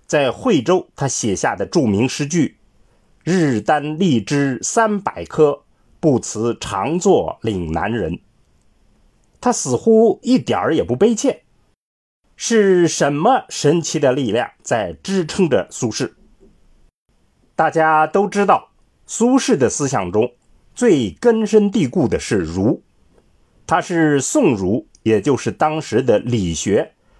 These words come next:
他的地方学派蜀学的代表人。那么道学方面，他也是从小喜欢，尤其是庄子。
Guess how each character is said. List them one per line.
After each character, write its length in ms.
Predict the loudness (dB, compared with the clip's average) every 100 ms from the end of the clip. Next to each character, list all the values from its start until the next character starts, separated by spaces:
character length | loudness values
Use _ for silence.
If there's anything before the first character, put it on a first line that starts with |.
| _ _ _ -6
他 160 | -4
的 140 | -2 -4
地 340 | 0 0 2
方 240 | 2 0
学 220 | 0 -2 0
派 300 | -2 -6 _
蜀 400 | -10 -4 -4 -4
学 240 | -2 0
的 120 | 0 0
代 160 | -2
表 160 | -2 -4
人。 200 | -6 -8 _ _ _ _ _ _ _ _ _ _ _ _ _ _ _
那 120 | 2
么 100 | 2
道 260 | 2 2 4
学 160 | 0
方 180 | 2 0
面， 220 | 0 -6 _ _ _ _
他 140 | -4 -4
也 160 | -4
是 160 | -6 -6
从 200 | 0 0
小 200 | 2 -2
喜 180 | -2 -4
欢， 260 | -4 -6 -12 _ _
尤 180 | 2 2
其 160 | 0
是 180 | -4 -4
庄 320 | 0 0 0
子。 200 | -4 -8